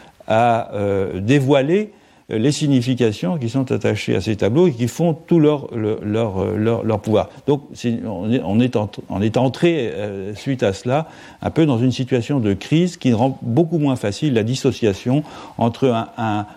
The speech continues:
un, un savoir, euh, ésotérique, euh, lié, euh,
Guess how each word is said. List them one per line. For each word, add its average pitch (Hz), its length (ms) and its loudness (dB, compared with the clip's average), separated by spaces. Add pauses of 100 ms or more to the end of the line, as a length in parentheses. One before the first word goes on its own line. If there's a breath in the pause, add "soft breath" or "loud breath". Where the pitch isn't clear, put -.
(380 loud breath)
un, 95 400 0
un 98 120 -2
savoir, 131 800 2
euh, 95 100 -2
ésotérique, 135 1040 0
euh, 98 280 2
lié, 127 560 2 (380 loud breath)
euh, 95 320 4